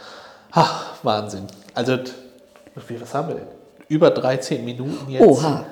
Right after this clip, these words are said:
Speaker 1: nur über
Speaker 2: Über, äh,
Speaker 1: dieses
Speaker 2: Detox.
Speaker 1: Thema gesprochen.
Speaker 2: Ja.
Speaker 1: Ähm, ja, vielen Dank erstmal für die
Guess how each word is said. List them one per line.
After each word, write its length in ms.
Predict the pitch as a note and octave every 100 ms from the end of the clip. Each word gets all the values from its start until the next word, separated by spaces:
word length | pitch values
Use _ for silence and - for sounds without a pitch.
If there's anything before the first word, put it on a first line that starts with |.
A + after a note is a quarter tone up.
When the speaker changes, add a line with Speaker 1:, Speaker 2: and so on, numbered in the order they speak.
| - A#2+
Speaker 1:
nur 300 | B2+ D3+ D3
über 440 | - B2 B2+ A#2+ B2 -
Speaker 2:
Über, 280 | E3+ D#3 -
äh, 100 | -
Speaker 1:
dieses 180 | - B2+ E3
Speaker 2:
Detox. 40 | -
Speaker 1:
Thema 300 | A#2 B2 C#3+
gesprochen. 520 | D3+ - - C#3 D#3+
Speaker 2:
Ja. 140 | D#3+ - - - -
Speaker 1:
Ähm, 480 | B2 A#2+ A#2+ A#2+ B2+ - -
ja, 220 | D#3 B2+ -
vielen 260 | - D#3 C#3
Dank 240 | D3 D#3+
erstmal 320 | C3 B2+ A2
für 160 | - A#2+
die 360 | A#2 A#2 -